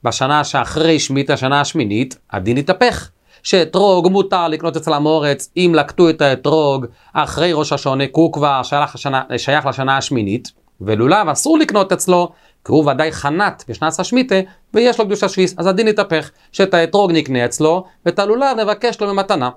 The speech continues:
שואלת הגימורה, כך הדין? ששנת השמיטה לגבי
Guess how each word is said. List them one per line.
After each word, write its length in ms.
שואלת 300
הגימורה, 400
כך 300
הדין? 340
ששנת 880
השמיטה 460
לגבי 920